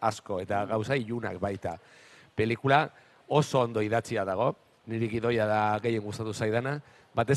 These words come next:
ere, ematen duelako informazioa pixkanaka, pixkanaka eta, eta misterioz. Orduan,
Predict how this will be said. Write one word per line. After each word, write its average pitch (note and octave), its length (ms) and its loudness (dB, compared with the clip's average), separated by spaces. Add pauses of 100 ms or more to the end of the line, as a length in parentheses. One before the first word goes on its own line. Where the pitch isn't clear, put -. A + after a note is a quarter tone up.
ere, E3+ 140 4 (420)
ematen C#3+ 320 4
duelako D#3+ 300 6
informazioa D3 580 2 (240)
pixkanaka, G2+ 760 0
pixkanaka E3 580 2 (420)
eta, A#2 380 0 (1400)
eta C3+ 180 6
misterioz. A2+ 840 0
Orduan, A#2+ 680 2